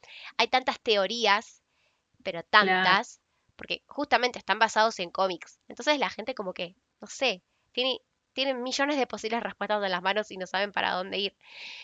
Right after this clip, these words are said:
Speaker 1: Y bueno, em, casualmente en el primer tráiler ya había, ya había, eh, escenas que no eran de la película. Este,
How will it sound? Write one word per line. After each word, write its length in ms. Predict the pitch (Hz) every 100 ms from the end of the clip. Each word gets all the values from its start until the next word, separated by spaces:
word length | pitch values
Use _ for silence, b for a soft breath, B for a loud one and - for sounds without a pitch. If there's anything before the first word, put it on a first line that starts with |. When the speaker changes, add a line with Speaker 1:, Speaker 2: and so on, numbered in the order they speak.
| B _
Speaker 1:
Y 80 | 269
bueno, 300 | 240 185 160 _ _
em, 500 | - 220 214 208 202 - _ -
casualmente 1120 | 208 - 254 254 262 254 254 - 240 254 - _ - -
en 300 | 165 185 185
el 120 | 175
primer 380 | - 190 214 220
tráiler 540 | - 220 208 208 220 -
ya 240 | - - 202
había, 960 | 214 214 208 190 180 175 170 170 175 -
ya 180 | - 202
había, 280 | 214 214 202 196 _ _ - _
eh, 260 | 202 196 -
escenas 560 | 202 202 202 208 233 - _ _ _ -
que 120 | 196
no 120 | 196
eran 360 | 196 180 170 - _ _ _
de 80 | -
la 100 | 180
película. 440 | 180 185 185 175 202 _ - _ _ _ _ _ _ _ _ _ _ _ _ _ _ _ -
Este, 420 | 190 _ 185